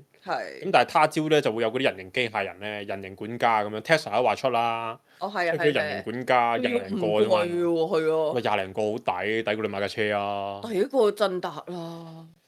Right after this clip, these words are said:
Speaker 2: 即係你第時呢，連請賓妹都唔使，你賓妹都失業啊。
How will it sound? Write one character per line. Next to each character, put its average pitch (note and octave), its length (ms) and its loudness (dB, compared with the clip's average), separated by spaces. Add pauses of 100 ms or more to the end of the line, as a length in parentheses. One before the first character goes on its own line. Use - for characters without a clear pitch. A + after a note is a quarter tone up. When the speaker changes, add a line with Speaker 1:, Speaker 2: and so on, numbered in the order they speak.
(260)
Speaker 2:
即 - 120 8
係 - 40 10
你 C#3+ 140 6
第 A#2 200 4
時 G#2 200 -4
呢， D3+ 160 6
連 A#2 160 0
請 A2 200 -4
賓 C3 100 -2
妹 C3 240 0
都 B2 80 -2
唔 G#2 120 -6
使， G#2 160 -2
你 G#2 100 -4
賓 C3 160 4
妹 C3+ 220 2
都 B2+ 80 -2
失 - 100 -2
業 G2+ 220 -4
啊。 G2 80 -10